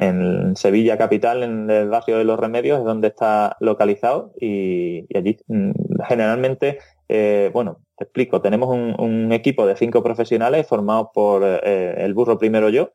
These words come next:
que soy el neuropediatra, eh, una psic-, una logopeda especializada en problemas de lenguaje, evidentemente, que es María Pulpón, eh, una psicóloga especializada en, eh, alteraciones del desarrollo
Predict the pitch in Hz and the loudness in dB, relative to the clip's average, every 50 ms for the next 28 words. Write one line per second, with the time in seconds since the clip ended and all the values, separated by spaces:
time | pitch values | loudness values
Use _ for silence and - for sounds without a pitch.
0 | _ _ _ - - - - 104 101 101 104 107 110 110 110 101 110 113 131 135 | _ _ _ -16 -14 -8 -4 -2 0 0 0 0 0 0 0 0 2 0 0 0
1 | 135 - 160 196 214 - - - - - _ _ _ - 120 120 117 113 107 107 | 0 -2 -2 -2 -4 -8 -16 -20 -20 -20 _ _ _ -2 0 0 2 2 2 2
2 | 107 107 107 104 104 95 - - _ _ _ - 143 143 139 135 - - 135 120 | 2 2 2 2 0 0 -4 -8 _ _ _ -6 -4 -2 -2 -2 -2 -4 -6 -6
3 | - - - - 123 127 123 127 127 117 107 117 113 - 143 151 143 156 185 165 | -6 -12 -12 -8 -6 -2 0 2 2 4 4 2 2 2 2 2 2 0 0 -2
4 | - - 120 - 104 95 92 95 - 101 101 101 - 101 98 98 98 98 98 95 | -6 -12 -4 -2 -2 0 0 -2 -2 -4 -4 -2 -2 -2 0 0 0 2 2 2
5 | 95 92 95 101 104 107 98 95 101 95 101 101 101 104 113 131 135 - 90 - | 2 2 2 0 0 2 2 2 2 2 0 0 0 0 0 0 -2 -2 -2 0
6 | 107 104 104 98 92 95 95 - - 113 113 110 - 143 147 170 - - - - | -2 0 0 0 2 2 2 2 2 0 0 0 0 -2 -2 -4 -10 -18 -20 -20
7 | - - _ _ _ - 113 110 107 107 - - 135 135 131 123 - 135 117 - | -20 -20 _ _ _ 0 0 2 2 2 2 0 0 0 0 0 0 -2 -2 0
8 | - 131 127 120 117 117 117 - 123 120 - 117 110 107 107 - 120 120 117 113 | 0 0 2 2 2 0 0 -2 -4 -2 -2 -2 -2 -2 -4 -2 -2 -2 0 0
9 | 113 117 120 120 110 - _ _ _ - 95 92 90 90 90 98 95 107 98 95 | -2 -4 -4 -6 -10 -14 _ _ _ -6 -4 -2 -2 -2 -2 0 0 -2 -2 0
10 | - 110 113 117 117 113 110 110 110 110 107 - 107 104 104 113 117 110 110 110 | 0 -2 -2 0 0 2 2 2 2 0 0 0 0 0 2 2 2 2 2 2
11 | 113 117 - | 0 0 -4